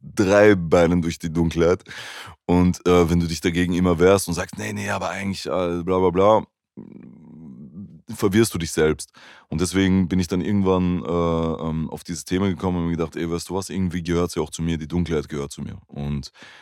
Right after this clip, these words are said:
ähm, es ist nur ein Weg, wie du damit umgehst und was du überhaupt als Dunkelheit definierst. Und das ist Dark Zen, erstmal Basic, Dark Zen, deswegen Copyright by, <laughs> by,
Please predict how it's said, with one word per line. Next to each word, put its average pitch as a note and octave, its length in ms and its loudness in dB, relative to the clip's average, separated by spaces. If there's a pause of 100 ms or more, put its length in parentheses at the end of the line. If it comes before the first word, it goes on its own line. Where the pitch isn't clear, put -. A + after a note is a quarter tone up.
(320)
ähm, D2+ 460 0
es E2 180 -8
ist F2 140 -6
nur F2+ 360 2
ein E2+ 220 0
Weg, F2+ 300 0
wie F2 80 -2
du F2 100 -2
damit E2 240 0
umgehst F2+ 540 0
und D#2 400 -6
was F2 200 -4
du E2+ 100 -8
überhaupt D#2+ 280 -4
als D#2 140 -8
Dunkelheit D2+ 480 -6
definierst. C#2 580 -12
Und C#2+ 420 -10
das E2 200 -2
ist D#2 140 -14
Dark D#2 180 -2
Zen, G2+ 320 -2
erstmal D2+ 400 -8
Basic, E2 560 -8
Dark D2+ 420 -4 (160)
Zen, D2+ 240 -6 (140)
deswegen D2+ 400 -14 (800)
Copyright F#2+ 800 2
by, F2+ 420 4 (300)
<laughs> C3+ 300 2
by, F2 440 0